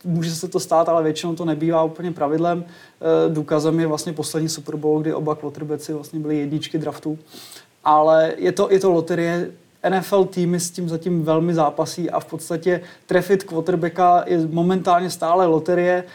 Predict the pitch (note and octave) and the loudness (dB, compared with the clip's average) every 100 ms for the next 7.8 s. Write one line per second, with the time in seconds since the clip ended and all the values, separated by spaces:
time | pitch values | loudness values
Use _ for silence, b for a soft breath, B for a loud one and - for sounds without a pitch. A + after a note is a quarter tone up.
0 | B - D#3+ D#3+ F3 E3 D#3+ F3 D#3+ D3+ | B 0 2 2 0 -4 0 2 2 0
1 | D3+ E3+ F#3 F3 E3+ E3 E3 F3 E3+ E3+ | 2 2 0 0 0 2 0 -2 -2 -6
2 | E3+ D#3+ D#3+ E3 D#3+ D3+ D#3+ E3 D#3+ D#3 | -6 -6 -4 -6 -6 -6 -4 -4 -6 -6
3 | E3 D#3+ D3+ F3 - D3+ C3+ C#3+ D3 D#3 | -6 -4 -6 -8 -4 -2 -2 -2 -2 -2
4 | D3+ C#3+ D#3 D#3+ D#3+ B B D3+ C#3+ D#3 | -2 0 0 0 -2 B B 0 2 2
5 | D#3+ D#3+ D#3+ D#3 D3+ - E3 E3 D3+ D3 | -2 -4 -4 -2 -2 -4 -2 0 0 0
6 | E3 D#3 D#3+ D#3+ E3 D#3+ D#3+ E3 E3 D3+ | -2 0 2 4 4 2 0 0 0 0
7 | F3+ - F3+ D#3+ D#3+ D#3 - | -2 -2 -2 -2 -2 -6 -8